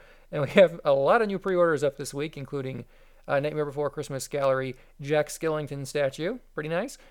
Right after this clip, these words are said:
The Ghostbusters Two Select Series six action figure set with Ray Lewis and, uh, Vigo.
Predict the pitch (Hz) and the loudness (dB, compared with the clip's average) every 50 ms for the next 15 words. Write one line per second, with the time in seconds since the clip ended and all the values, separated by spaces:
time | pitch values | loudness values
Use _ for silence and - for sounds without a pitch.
0 | - - - 170 170 147 135 156 151 - - 170 143 - - 160 151 143 - - | -20 -14 -8 -6 -4 0 2 0 0 0 -2 -4 -4 -4 -6 -6 -6 -8 -10 -12
1 | - - - 269 240 196 202 240 277 262 - - 170 147 160 175 - - - - | -12 -8 -4 -4 -4 -4 -4 -6 -8 -8 -8 -8 -4 -4 -4 -4 -4 -8 -8 -8
2 | 165 156 156 151 139 - - - 202 190 - - 175 156 139 - - 151 131 143 | -6 -6 -6 -6 -8 -8 -8 -8 -8 -8 -8 -6 -6 -6 -6 -6 -10 -12 -12 -12
3 | 135 127 127 127 - - 208 240 - - - - - - - - 156 147 - 131 | -12 -12 -12 -8 -6 -4 -4 -4 -6 -10 -18 -20 -20 -20 -10 -6 -6 -4 -4 -4
4 | 131 131 151 151 147 147 147 143 147 143 135 143 139 139 143 147 147 143 - - | -2 0 2 2 2 2 0 -2 -4 -6 -8 -8 -8 -4 -4 -4 -4 -4 -8 -12
5 | - - - 143 135 131 131 127 127 127 123 120 123 123 120 127 127 - 117 113 | -14 -12 -10 -8 -6 -6 -6 -6 -8 -10 -8 -6 -4 -2 -2 -4 -4 -8 -10 -8
6 | 117 190 202 170 196 269 269 - | -8 -2 0 2 0 0 -2 -6